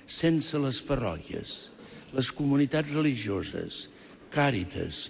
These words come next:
grups i institucions eclesials en el camp de l'espiritualitat, de la pobresa, de la marginació, de l'ensenyament,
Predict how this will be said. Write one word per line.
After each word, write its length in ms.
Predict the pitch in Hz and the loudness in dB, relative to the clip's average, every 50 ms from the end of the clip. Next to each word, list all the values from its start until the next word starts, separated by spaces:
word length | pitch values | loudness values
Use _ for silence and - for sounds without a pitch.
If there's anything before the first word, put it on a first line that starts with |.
| - - - - - - | -12 -18 -20 -20 -8 -2
grups 380 | 117 117 156 208 185 165 - 147 | 2 4 4 4 4 0 -2 0
i 80 | 170 165 | 2 2
institucions 1040 | 143 - - 147 - 147 135 120 - - 160 165 170 170 156 143 131 - - - - - | 2 0 -2 -2 -2 -2 -2 0 0 2 2 2 4 2 2 2 0 -2 -4 -6 -2 -2
eclesials 880 | 143 135 - 151 147 143 127 113 123 131 107 101 87 82 80 - - - - - - - - - - - | -2 -2 0 0 2 2 2 2 2 2 2 2 0 -2 -4 -6 -8 -10 -10 -14 -18 -18 -18 -18 -6 0
en 80 | 120 113 117 | 2 4 4
el 100 | 110 - | 4 2
camp 300 | - 139 139 143 147 143 135 120 | 2 2 4 4 6 4 4 4
de 80 | 117 | 2
l'espiritualitat, 1200 | 113 113 107 - - - 113 104 - - 113 104 104 92 87 - 95 101 95 85 - - - - - - - - - - - - | 2 0 -2 -2 -2 -2 -2 -2 0 0 0 0 0 0 -2 -2 -2 -2 -2 -4 -6 -12 -20 -20 -20 -20 -20 -20 -20 -20 -20 -10
de 160 | - - - 107 | -2 0 2 2
la 80 | 107 | 2
pobresa, 680 | 92 - 107 - - 92 98 104 104 92 - 95 90 82 82 - - - - - - | 0 0 -2 -2 2 2 2 2 2 -2 -2 -2 -2 -2 -2 -6 -12 -20 -20 -18 -4
de 140 | - 110 113 | 0 2 4
la 80 | 120 110 | 4 4
marginació, 880 | 113 107 95 95 - 113 92 92 87 85 - - 104 107 107 95 87 - - - - - - - | 4 2 0 0 -2 -2 -2 -2 -2 -4 -2 0 2 2 2 2 0 -4 -10 -16 -20 -20 -6 -2
de 140 | - 120 123 | 0 2 4
l'ensenyament, 800 | 127 117 104 - - 107 95 87 - 92 110 110 104 92 85 | 4 4 2 2 0 0 0 0 0 0 0 0 2 0 -2